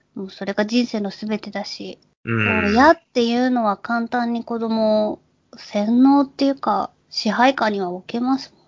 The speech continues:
Speaker 1: もんね。
Speaker 2: そうですよね。まあ、あとちなみに、キャットさんは高校とかって、授業楽しかったですか？
Speaker 1: え、楽しくないですよ。
Speaker 2: <laughs> 楽しくないのに出てたんだ。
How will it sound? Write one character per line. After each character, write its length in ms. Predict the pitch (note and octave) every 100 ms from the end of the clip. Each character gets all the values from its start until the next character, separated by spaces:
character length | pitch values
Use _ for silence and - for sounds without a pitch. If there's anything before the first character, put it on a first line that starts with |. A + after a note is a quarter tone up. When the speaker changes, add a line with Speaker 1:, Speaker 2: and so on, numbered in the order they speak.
| _
Speaker 1:
も 80 | F3+
ん 40 |
ね。 240 | F#3+ G3 G3+ _ _ _
Speaker 2:
そ 520 | - A2 F#2+ C#2 -
う 40 |
で 0 |
す 180 | - -
よ 80 | D#2
ね。 440 | F#2 A2+ A#2 A#2+ G2+
ま 140 | D#2+ D#2+
あ、 40 | - - _
あ 80 | -
と 120 | C#3
ち 100 | -
な 140 | C#3+ E3+
み 120 | F3
に、 260 | E3+ E3 C3+
キ 80 |
ャ 40 | C3+
ッ 60 |
ト 100 | C#3+
さ 140 | D3+ D3+
ん 60 |
は 240 | D3 C#3+ B2+ _ -
高 220 | C#3 C#3
校 200 | C#3 C#3
と 120 | C#3+
か 180 | A#2 F2 _
っ 20 |
て、 360 | F#2+ F#2+ E2+ C#2 - _ _
授 180 | B2+ D3
業 100 | A2
楽 220 | A2+ A#2+
し 60 | B2+
か 80 | F#2+
っ 60 |
た 80 | -
で 80 | C#2
す 80 | -
か？ 240 | - - _ _ _ -
Speaker 1:
え、 100 | D4
楽 240 | A3+ C4+
し 60 | D#4
く 100 | A#3+
な 100 | A#3+
い 60 | G#3+
で 100 | A#3
す 140 | A3+
よ。 260 | G#3 G3+ G#3+ - E3 C3 -
Speaker 2:
<laughs> 380 | _ - _ _
楽 260 | - F#3
し 60 | G3+
く 120 | -
な 160 | D3+ D3+
い 40 |
の 120 | B2+
に 240 | C#4 F#2 F2+
出 120 | C3+
て 80 | B2+
た 140 | G#2 F2
ん 100 | D#2
だ。 200 | C#2+